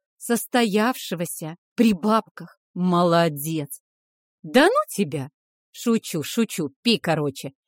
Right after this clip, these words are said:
Надо ж тебя как-то растормошить. А то вон, трясешься вся от страха. Будто не к свадьбе,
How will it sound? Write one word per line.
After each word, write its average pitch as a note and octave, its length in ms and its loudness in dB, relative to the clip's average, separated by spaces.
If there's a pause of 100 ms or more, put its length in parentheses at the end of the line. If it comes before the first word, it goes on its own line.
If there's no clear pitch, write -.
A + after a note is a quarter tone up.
(200)
Надо B3 320 2
ж - 40 -6
тебя A3 340 0
как-то G3+ 440 -2
растормошить. B3+ 840 2 (320)
А G#3 120 -2
то D4+ 180 4
вон, A#3 200 2 (320)
трясешься D4+ 600 0
вся - 280 0
от - 220 -2
страха. F3 580 -2 (320)
Будто C4 380 2
не C4+ 160 6
к - 80 -12
свадьбе, C4 580 0